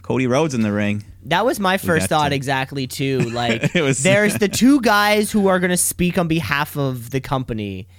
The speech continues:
Speaker 2: In
Speaker 1: Yeah.
Speaker 2: W W E, it's, it's gonna, it's gonna be Trips, and it's gonna be Cody.
Speaker 1: Yeah, and, you know, he's, you know, Trips got his suit, Cody's got his trench coat, and that's when he's in serious mode, right?
Speaker 2: Mm-hmm.
Speaker 1: Uh, but, uh, Cody, you know, he's not living in fear. He feels alive.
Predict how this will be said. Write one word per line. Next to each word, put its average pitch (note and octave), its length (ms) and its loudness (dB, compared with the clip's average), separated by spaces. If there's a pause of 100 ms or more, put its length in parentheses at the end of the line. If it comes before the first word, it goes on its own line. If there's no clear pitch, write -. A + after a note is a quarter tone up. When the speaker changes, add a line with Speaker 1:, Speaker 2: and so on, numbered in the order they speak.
(340)
Speaker 2:
In C#3 200 -2
Speaker 1:
Yeah. - 60 0
Speaker 2:
W E3 180 2
W E3+ 200 2
E, E3+ 200 4
it's, E3+ 200 -4 (140)
it's A2+ 140 -14
gonna, C#3+ 160 0
it's C#3 240 -4
gonna C#3 240 -2
be E3 100 -2
Trips, C#3+ 580 -2
and B2 300 -8
it's C3 120 -8
gonna C#3+ 120 -6
be D#3 80 -8
Cody. D#3+ 340 -6 (760)
Speaker 1:
Yeah, G#2 180 0 (180)
and, F#2+ 140 0
you F#2+ 80 2
know, G#2+ 200 2
he's, A2 420 0
you G2 100 -4
know, A2 120 0
Trips A#2 360 -4
got B2 180 0
his B2 120 0
suit, D#3 320 0
Cody's A#2+ 260 0
got A#2 140 0
his A#2+ 80 0
trench C3+ 320 -2
coat, C#3+ 260 0 (160)
and - 100 -12
that's G#2 200 -6
when A2 100 0
he's A2 260 0
in G#2 220 0
serious G#2+ 420 -2
mode, A2+ 220 0
right? A2 220 -2 (180)
Speaker 2:
Mm-hmm. A#2+ 280 -10 (680)
Speaker 1:
Uh, F2 540 -2 (580)
but, F#2+ 300 -2
uh, G2 260 0
Cody, A2 300 0
you A2+ 180 -2
know, D3+ 140 0
he's C#3+ 160 2
not D3 200 0
living E3 200 0
in D3+ 100 -2
fear. D3+ 320 0
He A2+ 80 0
feels C#3+ 260 -4
alive. E3 520 -2